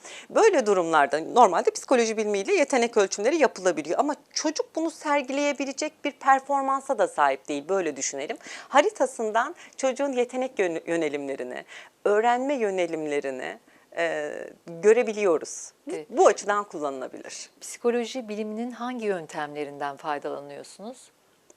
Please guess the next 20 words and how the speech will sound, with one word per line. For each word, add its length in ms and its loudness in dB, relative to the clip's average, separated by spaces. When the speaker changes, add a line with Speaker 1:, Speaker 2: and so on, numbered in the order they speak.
Speaker 1:
Psikoloji 580 -4
bilimi 340 -4
şöyle, 300 0
psikolojinin 640 -2
bir 180 2
dolu 180 4
yöntemi 440 -2
Speaker 2:
Hı 40 -8
hı. 60 -14
Speaker 1:
var. 320 -6
Her 260 6
alana 320 4
ait, 280 -4
çocuk 280 -4
psikolojisi, 500 -6
yetişkin 340 -2
psikolojisi, 800 -4
işte 340 -6
sosyal 420 2
psikoloji, 720 -4